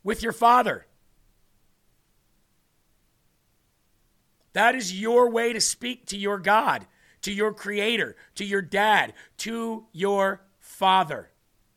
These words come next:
So, always be joyful. This is God's will for you. Always be joyful. Pray regularly.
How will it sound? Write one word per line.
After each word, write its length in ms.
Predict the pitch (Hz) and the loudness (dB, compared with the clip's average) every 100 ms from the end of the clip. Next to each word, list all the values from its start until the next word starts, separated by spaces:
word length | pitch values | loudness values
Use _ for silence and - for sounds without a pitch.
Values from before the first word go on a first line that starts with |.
| _ _ _ _ _ _ _ _ _ _ _ _ _ _ _ _ _ _ | _ _ _ _ _ _ _ _ _ _ _ _ _ _ _ _ _ _
So, 440 | - 220 175 - _ - | 4 6 6 -2 _ -4
always 380 | 165 208 247 208 | 0 0 -2 -6
be 140 | 269 | -8
joyful. 440 | 185 190 175 185 | -6 -4 -4 -6
This 160 | 180 180 | -8 -8
is 80 | 202 | -4
God's 300 | 196 208 190 | 2 2 2
will 180 | 226 208 | -2 -4
for 160 | 160 | -8
you. 260 | 123 113 156 _ _ _ _ | -12 -12 -14 _ _ _ _
Always 320 | 139 165 220 196 | -6 -4 -4 -8
be 140 | 247 | -8
joyful. 520 | 185 170 139 147 180 _ _ _ _ _ _ _ _ | -4 -4 -4 -10 -16 _ _ _ _ _ _ _ _
Pray 380 | - 151 165 226 | -16 -4 -2 0
regularly. 720 | 220 196 165 165 151 147 180 | 0 -2 -2 -4 -4 -6 -10